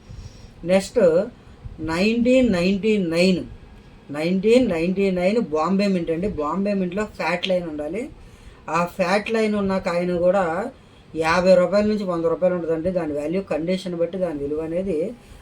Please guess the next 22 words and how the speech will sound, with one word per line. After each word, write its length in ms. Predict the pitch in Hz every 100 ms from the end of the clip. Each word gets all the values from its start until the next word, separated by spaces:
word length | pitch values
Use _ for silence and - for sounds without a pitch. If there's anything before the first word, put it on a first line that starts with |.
| -
ఆధారపడి 500 | 143 165 185 170 160
ఉంటుందండి. 640 | 135 120 120 113 - - - - - - - - -
నెక్స్ట్ 380 | 170 185 190 - 185 160 240 - - - - - - - - - - - -
ఇలాంటి 400 | 175 175 214 226
కాయిన్స్ 400 | 233 208 208 196
కూడా 240 | 202 190 220
మీకు 220 | 202 170
ఎక్కువ 240 | 165 208
డబ్బులు 320 | 202 175 165 151
రావండి. 460 | 135 139 139 208 285 - - - - 160
ఇలాంటి 440 | 160 196 208 202
టూ 240 | 196 190
రూపీస్ 400 | 220 220 214 202
ఇండియా 300 | 170 175 208
మ్యాప్ 320 | 202 196 190 185
కాయిన్లకు 320 | 175 175 170
కూడా 160 | 185
మీకు 240 | 202 180 160
ఎక్కువ 340 | 156 - 220
డబ్బులు 280 | 196 175 175
అయితే 220 | 165 202
రావండి. 480 | 165 139 165 156 127